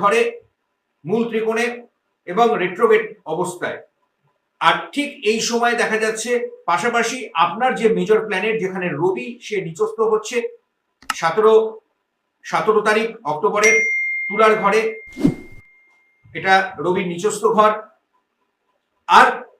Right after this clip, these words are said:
কুড়ি তারিখে আপনার ভাগ্যাধিপতি অর্থাৎ নবমপতি আপনার রাশির থেকে নবম ঘরটা হচ্ছে মঙ্গলের ঘর, আর সেই মঙ্গল কিন্তু কর্কটের ঘরে নিচস্থ হবে, যেটা দ্বাদশের ঘর। তাই উপার্জন যেমন করবেন, পাশাপাশি ব্যয়ও কিন্তু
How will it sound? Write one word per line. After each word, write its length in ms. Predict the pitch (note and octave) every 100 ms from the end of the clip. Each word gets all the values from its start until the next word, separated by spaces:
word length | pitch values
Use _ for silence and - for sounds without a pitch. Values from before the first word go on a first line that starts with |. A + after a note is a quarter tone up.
| _ -
কুড়ি 180 | C4+ C#4+
তারিখে 320 | C#4+ A#3 D3 A#2+ - _
আপনার 280 | - E3 G#3 E3
ভাগ্যাধিপতি 540 | F3 F3 A3 A#3 A#3 A#3
অর্থাৎ 300 | G#3+ A3 A#3 - C3+
নবমপতি 520 | D3+ B3 B3 A3 A#3 - _ _ _ _ _ -
আপনার 280 | D#3 D#3 F#3 F3
রাশির 320 | F3 A#3 A#3+ A#3+ - _ _ _ _ -
থেকে 220 | G#3 A#3 G#3
নবম 220 | F3+ G3+ G3+
ঘরটা 280 | E3+ F#3 G#3+
হচ্ছে 300 | G#3 G#3 G#3 A#3 A#3 - _
মঙ্গলের 420 | C#3+ F#3+ G#3 G#3+
ঘর, 180 | F#3 G#3+ A3+ E3+
আর 80 | -
সেই 140 | G#3 F#3+
মঙ্গল 340 | F3 G3 G#3+ A#3
কিন্তু 200 | A#3 A3 A3
কর্কটের 460 | F3+ F3 A3 A3+ G#3
ঘরে 160 | G3 G3 G3 _ D3
নিচস্থ 360 | E3 A#3 A#3
হবে, 200 | A#3 A3 A#3 -
যেটা 180 | E3 E3+
দ্বাদশের 380 | D3+ F3+ F#3+ G3+ E3
ঘর। 120 | - -
তাই 140 | - - - - _ _ _ _
উপার্জন 460 | G#3 G#3+ C#4 C4+ C#4
যেমন 280 | A#3+ B3 A#3+ A#3
করবেন, 280 | A3 A3 B3 - -
পাশাপাশি 360 | F3+ G#3 G#3+ G#3+ E3
ব্যয়ও 260 | F3+ A3+ B3+ -
কিন্তু 200 | A#3+